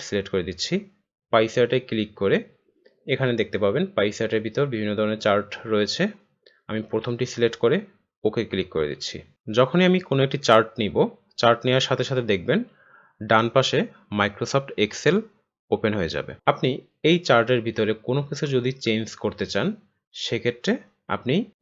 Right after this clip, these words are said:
এখানে যে Microsoft Excel ওপেন হয়ে গিয়েছে, এখানে চেঞ্জ করে নেবেন। যেমন এখানে Microsoft Excel-এ দেখতে পাবেন উপরে সেলস লেখা রয়েছে, আপনি যদি এটা পরিবর্তন করতে চান, এখানে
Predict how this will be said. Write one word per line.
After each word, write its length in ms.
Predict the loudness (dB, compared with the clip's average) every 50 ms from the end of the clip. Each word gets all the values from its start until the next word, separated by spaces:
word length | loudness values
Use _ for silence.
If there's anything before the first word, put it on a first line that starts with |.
| -4
এখানে 200 | -2 2 2 2 2 4
যে 40 | 4 4
Microsoft 440 | 4 2 2 -2 0 0 0 -2 -2 -2 -4 -4
Excel 240 | -2 0 0 2 2 2
ওপেন 160 | 0 0 0 0 0
হয়ে 160 | -2 -2 0
গিয়েছে, 280 | 0 -2 -2 0 -2 -2 -2 -2 -6 -8 -8 -8
এখানে 220 | -4 -2 0 0 0 -2 -4 _ -6 -2
চেঞ্জ 160 | -2 -2 -2 -4 -6
করে 140 | -6 -6 -6 -6
নেবেন। 200 | -8 -10 -12 -14 -14 -18 -10 -2 4
যেমন 220 | 4 4 4 4 0 -4 -8 _ _ 0 0
এখানে 260 | 4 4 4 6 6 4 2 0 -4 0 4 4
Microsoft 380 | 4 4 2 -2 -4 -2 2 2 2
Excel-এ 320 | 2 2 0 4 6 6 6 6 4
দেখতে 180 | -2 0 0 2
পাবেন 300 | 4 4 4 4 2 0 0 -2 -6
উপরে 220 | 0 2 4 4 4 2 0
সেলস 240 | 2 2 2 0 -2 -12 -16 -20 _ _ _ _ -20 -20 -8 0 2
লেখা 180 | 2 2 4 4
রয়েছে, 320 | 4 4 4 2 2 0 0 0 -2 -8 -12 -12
আপনি 160 | -10 -6 -4 0 0
যদি 140 | 0 2 0 0
এটা 100 | 0 0 -2 2 2
পরিবর্তন 380 | 4 4 4 2 2 2 0 0 0
করতে 200 | -2 -2 -2 -4 0
চান, 120 | 0 0 0 -2 -6 -10 -12 -12
এখানে 240 | -8 -6 -2 -2